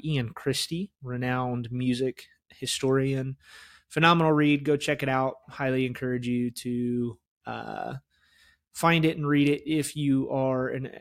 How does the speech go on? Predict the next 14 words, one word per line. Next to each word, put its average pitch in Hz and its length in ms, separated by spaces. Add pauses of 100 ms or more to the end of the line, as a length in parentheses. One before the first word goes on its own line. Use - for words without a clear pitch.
(160)
as 127 180 (180)
avid 139 460
of 131 540
a 127 360
metalhead 127 520 (120)
as 123 280
I 175 220
am. 147 520 (500)
So 135 600 (400)
last 156 360
week 156 220
we 143 640
talked 147 340
about 135 580